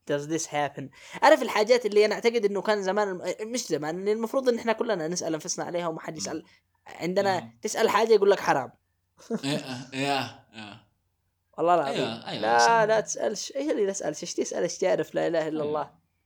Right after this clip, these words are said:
Speaker 2: يا أخي، لا
Speaker 1: عارف
Speaker 2: تدخل
Speaker 1: قمة
Speaker 2: في
Speaker 1: أم
Speaker 2: المخ.
Speaker 1: التناقض بالنسبة لي، مش على أساس، مش على أساس إنه الأنبياء، يعني،
Speaker 2: مم.
Speaker 1: إذا، إذا مش كلهم، أغلبهم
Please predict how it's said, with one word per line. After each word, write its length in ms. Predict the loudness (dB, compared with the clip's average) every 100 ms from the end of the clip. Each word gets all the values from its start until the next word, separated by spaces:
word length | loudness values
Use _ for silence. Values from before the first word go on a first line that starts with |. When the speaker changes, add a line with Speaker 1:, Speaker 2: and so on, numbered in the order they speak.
| _
Speaker 2:
يا 80 | -14
أخي، 140 | -10
لا 60 | -8
Speaker 1:
عارف 140 | 0
Speaker 2:
تدخل 200 | 2 2
Speaker 1:
قمة 120 | 0 0
Speaker 2:
في 60 |
Speaker 1:
أم 40 | 2
Speaker 2:
المخ. 120 | 2
Speaker 1:
التناقض 440 | 4 4 4 2 -4
بالنسبة 340 | -8 2 2
لي، 100 | 2
مش 160 | -6 -2
على 180 | -2
أساس، 240 | 0 -2 -4
مش 140 | -4
على 240 | 0 0 2
أساس 280 | 0 0
إنه 300 | -4 -6 -6 -8 _ _ _ -10
الأنبياء، 560 | -6 4 6 4 -2 _ _ _
يعني، 300 | -10 -8 -10 -14
Speaker 2:
مم. 120 | -16 -20 _ -20 -20 _ _
Speaker 1:
إذا، 220 | -16 -6
إذا 160 | 2 4
مش 180 | 2 4
كلهم، 400 | 4 4 2 0
أغلبهم 540 | -2 2 2 0 -6